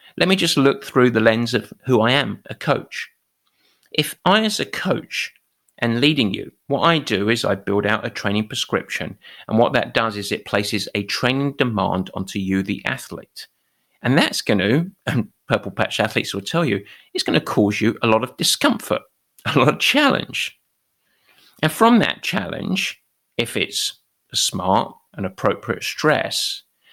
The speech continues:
physiological adaptation should occur, muscle growth, fitness gains, et cetera.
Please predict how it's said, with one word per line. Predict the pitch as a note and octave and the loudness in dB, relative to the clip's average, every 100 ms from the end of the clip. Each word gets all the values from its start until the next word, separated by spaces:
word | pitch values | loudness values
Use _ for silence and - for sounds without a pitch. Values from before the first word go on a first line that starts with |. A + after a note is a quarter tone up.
| _ - | _ -16
physiological | - - F#3+ F3+ E3 C#3 B2+ - A2 G2+ | -2 2 4 2 4 2 2 0 0 0
adaptation | A2 A2 G#2+ - - G2+ G#2 G2+ F#2 | -2 -2 -4 -6 -4 -2 0 -2 -2
should | - F2+ | -4 -4
occur, | - - A#3 - - _ _ | -4 -2 0 0 -2 _ _
muscle | G2+ - G2+ F#2+ | -8 -6 -8 -6
growth, | A2 A2+ E2+ - | -2 -2 -2 -2
fitness | - - G#2+ - | -2 -2 -4 -2
gains, | G2 F#2 - | -4 -4 -10
et | - | -8
cetera. | - - - - | -4 -4 -4 -6